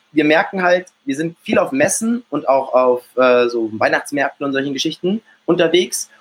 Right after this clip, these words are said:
und wenn da jemand an den Stand kommt, er probiert das Produkt oder eins unserer Produkte und er, wir reden mit ihm, dann sind fünfzig bis achtzig Prozent der Leute kaufen was.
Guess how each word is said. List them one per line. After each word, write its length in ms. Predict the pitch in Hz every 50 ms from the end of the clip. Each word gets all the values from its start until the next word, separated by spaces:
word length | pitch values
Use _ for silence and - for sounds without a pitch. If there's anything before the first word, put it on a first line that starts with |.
| _ _ _
und 360 | - 147 151 151 151 147 139 _ _ _ _ _ _
wenn 160 | 143 175 208
da 260 | 202 190 190 185 170
jemand 220 | 165 170 180 170 147
an 80 | 165
den 60 | 160
Stand 260 | - - 160 165 165 165
kommt, 320 | - 175 165 131 113 - _ _ _ _ _ _
er 120 | - 139
probiert 320 | 139 147 135 180 202 214 -
das 80 | 196
Produkt 440 | - - 170 170 170 170 - - _
oder 120 | 110 - 120
eins 160 | 156 170 165
unserer 180 | 156 156 156
Produkte 500 | 156 156 147 156 156 - - 110 - - - _
und 120 | 143 123
er, 140 | - 139 143
wir 160 | 147 151 139
reden 240 | 143 180 202 185 147
mit 160 | 117 98 -
ihm, 160 | - 92 - - _ _ _ _ _ _ _ _ _
dann 240 | - 131 147 147 - -
sind 240 | - 165 165 165 170 - _ _ _ _ _ _ _ _ _ _ -
fünfzig 300 | 214 247 247 - 202 185
bis 100 | - -
achtzig 360 | 151 175 185 - - 175 170
Prozent 300 | 156 151 - 160 156 156
der 80 | 139
Leute 220 | 135 139 139 143 -
kaufen 320 | - 147 147 143 - 101 87
was. 260 | - - - -